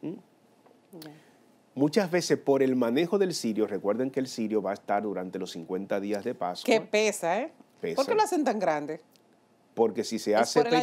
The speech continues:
Speaker 1: pequeño
Speaker 2: entero, yo sé, pero yo lo digo en función de que hay muchos, eh, que usted mismo lo dijo ahorita, que ni, no se llegan a consumir completo.
Speaker 1: Exacto, pero es el signo. Miren,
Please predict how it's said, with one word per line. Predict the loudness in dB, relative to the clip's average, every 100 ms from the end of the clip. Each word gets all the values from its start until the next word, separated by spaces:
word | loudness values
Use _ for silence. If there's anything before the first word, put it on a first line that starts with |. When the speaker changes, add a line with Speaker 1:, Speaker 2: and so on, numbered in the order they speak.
| 4
Speaker 1:
pequeño | 4
Speaker 2:
entero, | 6 2 2
yo | -2
sé, | -2 -2
pero | 0 0 -2 -12 -20 -8
yo | 0
lo | 2
digo | 2 2
en | 0
función | 0 -2 0 0 0
de | -2
que | -2
hay |
muchos, | -2 -4 -6 -6 _
eh, | -6 -4 -4
que | -8
usted | -4 -4
mismo | -2 0
lo | 0
dijo | 0
ahorita, | 0 -2 -4 -8
que | -6
ni, | -6 -6
no | -8
se | -6
llegan | -2 -2
a | -2
consumir | -4 -6 -8 -8 -8
completo. | -8 -6 -8 -10 -10
Speaker 1:
Exacto, | -8 -4 -4 -4 -4
pero | -2 0
es | 0 0
el | -2
signo. | -2 -2 -2 -4 -8 -12 -18 -6
Miren, | -2 0 -2 -8